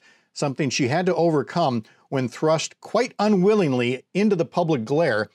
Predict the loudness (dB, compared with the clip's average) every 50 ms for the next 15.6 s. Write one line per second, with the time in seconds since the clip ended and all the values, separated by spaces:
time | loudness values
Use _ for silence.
0 | _ _ _ _ _ -6 -4 -2 -2 0 0 0 0 0 0 -2 -2 -2 -2 -2
1 | -2 0 0 0 0 0 0 0 -2 -2 -2 -2 -4 -4 -8 _ _ _ _ -14
2 | -10 -6 -4 -2 -2 0 0 0 -2 0 0 0 0 0 0 0 0 0 0 0
3 | 0 0 0 0 0 -2 -2 -2 -2 -2 0 0 2 2 0 0 -2 -2 -2 -2
4 | 0 0 -2 -4 -6 -8 -12 -12 _ _ _ _ _ -8 -6 -4 -4 -2 0 2
5 | 2 2 2 2 0 -2 _ _ -10 -6 -4 -2 0 0 0 0 0 -2 -2 -2
6 | -2 -2 -4 -6 -8 -10 -14 _ _ _ _ _ _ _ _ -20 -20 _ _ _
7 | -6 -4 0 0 0 0 2 2 2 2 2 2 2 2 2 2 2 0 -2 -2
8 | -2 -2 -4 -2 -2 -2 -2 -2 -2 -2 -2 0 0 0 0 0 -2 -4 -2 -2
9 | -4 -4 -4 -6 -4 -2 -2 0 0 -2 0 0 0 2 2 0 0 -2 -4 -10
10 | _ _ _ _ _ -4 -2 -2 -2 -2 -4 _ _ _ -4 0 2 2 4 4
11 | 2 2 0 -2 -4 -6 -4 -2 -2 -2 -2 -2 -2 -2 0 0 -2 -2 -4 -4
12 | -2 -2 0 0 -2 -2 -2 -2 0 0 0 -2 -2 0 0 0 0 0 -2 -2
13 | -2 -2 -2 -4 _ _ _ _ _ _ _ _ _ -10 -8 -8 -6 -4 -2 -2
14 | -2 -4 -4 -2 0 0 2 0 0 0 0 -2 0 0 0 -2 -4 -6 -6 -4
15 | -4 -2 0 0 -2 -2 -4 -10 -18 -20 -20